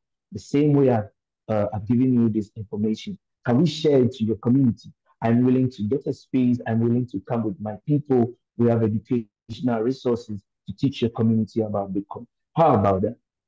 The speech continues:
They're like, "Oh, okay, if you're gonna do this at no one's cost, then, uh, let's do this." So sometimes, uh, one of, I look at the environment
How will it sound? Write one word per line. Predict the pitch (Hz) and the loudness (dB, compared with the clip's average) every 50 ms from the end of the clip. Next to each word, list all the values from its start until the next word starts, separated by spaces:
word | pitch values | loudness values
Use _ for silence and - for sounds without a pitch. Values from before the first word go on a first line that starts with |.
| _ - | _ 0
They're | 110 127 135 | 0 2 4
like, | 131 131 120 123 - - | 4 2 2 0 -2 -4
"Oh, | - - - | -6 -4 -4
okay, | - 285 - 277 262 262 196 - | -4 -4 -2 -2 -4 -2 -2 -2
if | 151 120 107 - 143 151 147 160 | -2 -4 -2 -2 -2 -2 0 0
you're | 165 165 160 | 0 0 0
gonna | 156 156 185 196 185 180 | 0 -2 -2 0 0 0
do | 139 143 170 170 | 0 2 0 2
this | 160 156 151 143 - _ _ - | 2 0 0 -2 -4 _ _ -6
at | 139 120 123 | -4 -2 -2
no | 139 156 | 0 0
one's | 165 156 151 143 135 - | 0 0 0 0 -2 -4
cost, | - - 127 123 120 - _ | -4 -2 -2 -2 -2 -4 _
then, | - 151 208 190 147 120 - _ _ _ _ _ _ - | -4 -2 -2 -2 -2 -4 -6 _ _ _ _ _ _ -2
uh, | 147 - - - - 139 - - - | -2 -2 -2 -4 -6 -10 -10 -4 -2
let's | 151 151 | -2 -2
do | 127 - 170 185 170 | -2 -2 -2 0 0
this." | 143 131 104 95 - _ _ _ _ _ _ _ _ _ | 0 0 -2 -4 -8 _ _ _ _ _ _ _ _ _
So | _ _ - 160 175 180 170 170 175 - - - _ _ _ _ _ _ | _ _ -2 0 2 2 2 0 -2 -4 -8 -16 _ _ _ _ _ _
sometimes, | _ - - - 220 240 240 233 202 175 160 160 156 151 147 143 - - _ _ _ - | _ -10 -4 -2 0 0 0 0 0 0 0 0 0 0 -2 -2 -4 -10 _ _ _ -2
uh, | 131 135 135 135 131 | 0 2 2 2 2
one | 123 131 170 233 233 | 2 2 0 0 0
of, | 196 170 131 120 117 113 _ - 113 - _ _ - | 0 0 0 -2 -4 -6 _ -12 -12 -12 _ _ -2
I | 151 151 | 0 2
look | 190 247 190 - | 2 2 0 0
at | 156 131 113 - 117 | -2 -2 -4 -4 -2
the | 117 131 | -2 0
environment | 123 123 131 127 143 143 147 147 143 147 151 151 151 | 0 0 0 0 0 2 0 0 2 0 0 0 -2